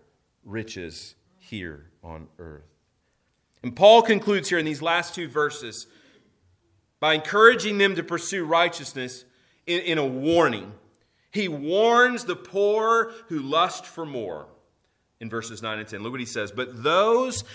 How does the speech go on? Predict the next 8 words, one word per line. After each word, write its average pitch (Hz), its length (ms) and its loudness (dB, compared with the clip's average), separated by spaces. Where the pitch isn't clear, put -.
who 185 180 -2
desire 147 680 0
to 151 220 -6
be 110 200 -6
rich 131 500 -2
fall 175 640 0
into 127 300 -8
temptation, 160 760 -8